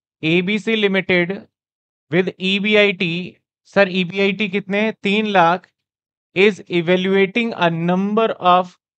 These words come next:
possible capital structure"। भैया, एक मैनेजर होगा, उसने बोला कि ऐसा करो, ऐसा करो, ऐसा करो, ऐसा करो, मतलब बहुत सारे ऑप्शन दिए।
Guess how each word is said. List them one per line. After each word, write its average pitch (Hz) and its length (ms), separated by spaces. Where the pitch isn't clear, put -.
possible 190 560
capital 175 480
structure"। 156 600
भैया, 151 260
एक 175 320
मैनेजर 175 420
होगा, 196 240
उसने 147 240
बोला 175 200
कि 185 100
ऐसा 165 260
करो, 165 280
ऐसा 156 240
करो, 160 240
ऐसा 151 260
करो, 160 220
ऐसा 135 240
करो, 120 200
मतलब 175 260
बहुत 180 220
सारे 196 180
ऑप्शन 170 460
दिए। 101 240